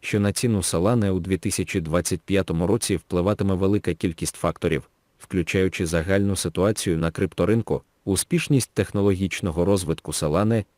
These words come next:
рівень прийняття її децентралізованих додатків та можливі зміни в регуляторному середовищі. Враховуючи схвалення оновлення, спрямованого на зменшення інфляції,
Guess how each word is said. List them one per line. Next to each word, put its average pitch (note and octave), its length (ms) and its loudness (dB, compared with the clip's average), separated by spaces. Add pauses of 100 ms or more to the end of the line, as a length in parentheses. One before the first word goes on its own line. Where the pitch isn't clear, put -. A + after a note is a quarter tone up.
рівень G#2 360 2
прийняття F#2 540 0
її G2 360 2
децентралізованих E2+ 1040 -2
додатків E2 600 -2
та D#2+ 100 -2
можливі F2+ 460 0
зміни F#2 380 0
в F2+ 60 -2
регуляторному F#2 720 0
середовищі. F#2 760 -2 (960)
Враховуючи G2 680 2
схвалення F#2+ 600 2
оновлення, E2+ 560 0 (200)
спрямованого G#2 720 0
на G2 120 2
зменшення F2+ 580 0
інфляції, F2+ 680 0